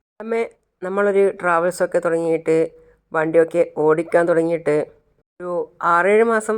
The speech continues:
കഴിഞ്ഞില്ലേ? ഇത് തുടങ്ങിയപ്പോൾ തൊട്ട് നമുക്ക്," അപ്പോഴത്തേക്കും അമ്മ പറയാണ് രുക്മിണി, "അറിയാടാ, എല്ലാം എനിക്ക് മനസ്സിലാവുന്നുണ്ട്.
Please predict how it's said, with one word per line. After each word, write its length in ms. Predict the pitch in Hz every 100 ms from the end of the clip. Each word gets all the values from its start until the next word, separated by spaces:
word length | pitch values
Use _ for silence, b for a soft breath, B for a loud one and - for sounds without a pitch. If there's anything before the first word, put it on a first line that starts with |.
| -
കഴിഞ്ഞില്ലേ? 460 | 196 196 202 151 143 - _ _ _ _ _
ഇത് 120 | 175 175 - -
തുടങ്ങിയപ്പോൾ 640 | 165 156 151 165 190 196
തൊട്ട് 300 | 196 190 185 180 -
നമുക്ക്," 480 | 160 160 170 170 175 170 - _ -
അപ്പോഴത്തേക്കും 520 | 127 127 131 143 147 - -
അമ്മ 160 | 147 143
പറയാണ് 340 | 143 143 139 123
രുക്മിണി, 320 | 127 131 120 - _ _ _ _ _ _
"അറിയാടാ, 340 | 165 175 165 147 - _ _ _ _ _ _ _ _
എല്ലാം 420 | 190 214 247 269
എനിക്ക് 240 | 214 185 185
മനസ്സിലാവുന്നുണ്ട്. 640 | 147 131 135 127 113 110